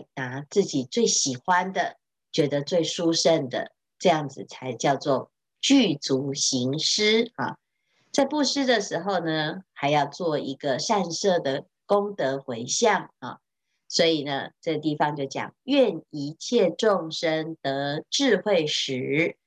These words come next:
心无障碍啊。那这是发愿，把这个世间的食物能够转换成出世间的智慧之食啊。就像我们讲色身啊，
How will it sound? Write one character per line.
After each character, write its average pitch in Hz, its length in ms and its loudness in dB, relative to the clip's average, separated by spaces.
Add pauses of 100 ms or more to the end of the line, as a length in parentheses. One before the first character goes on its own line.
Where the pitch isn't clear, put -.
(100)
心 254 340 2
无 139 220 0
障 165 400 0
碍 185 320 -2 (300)
啊。 - 280 -10
那 147 220 0
这 165 160 -4
是 165 400 0 (380)
发 185 180 2
愿， 220 380 -4 (200)
把 135 360 -14
这 170 220 0
个 147 180 4
世 254 300 0
间 180 260 2
的 151 120 -4
食 135 480 -2
物 240 300 4 (360)
能 147 260 0
够 160 280 4
转 143 440 -2
换 196 260 0
成 139 300 -8
出 277 200 -4
世 277 280 2
间 202 320 2
的 175 240 0 (280)
智 233 280 2
慧 165 240 0
之 156 180 -4
食 127 580 -4 (580)
啊。 143 180 0
就 170 100 -4
像 175 220 0
我 156 40 -8
们 147 200 -8
讲 139 360 -4
色 220 300 -2
身 190 540 2 (340)
啊， 135 160 0